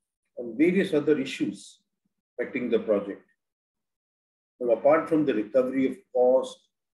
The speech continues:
you can mitigate your risk, because once a claim is submitted, the main contractor will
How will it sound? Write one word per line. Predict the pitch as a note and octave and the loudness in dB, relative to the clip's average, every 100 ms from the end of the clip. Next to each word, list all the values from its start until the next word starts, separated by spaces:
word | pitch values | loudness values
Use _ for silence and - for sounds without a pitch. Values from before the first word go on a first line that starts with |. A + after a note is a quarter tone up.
| _ | _
you | _ | _
can | A#2 G#2 | 0 2
mitigate | A2+ - D3+ D3 D3+ - | 0 -2 -2 2 2 2
your | C3 A2 G#2 | -2 -2 -2
risk, | A2 - - | -6 -6 -18
because | G#2 - A2 G#2+ - _ _ _ _ _ _ _ _ _ _ _ _ _ _ G#2 | -20 -2 0 0 -8 _ _ _ _ _ _ _ _ _ _ _ _ _ _ 2
once | D3 D3+ | 4 4
a | D3+ | -2
claim | C3 C3+ | 0 2
is | C#3+ - | 2 0
submitted, | B2 C3 C3 A2 A2 G#2+ | -4 -4 0 0 0 -4
the | G#2 G2 | -10 -8
main | A#2+ C3+ C3 | -6 -6 -6
contractor | A#2 A2 A#2 - B2 G#2 | -10 -4 -4 -4 -8 -2
will | A2 G#2 | 2 2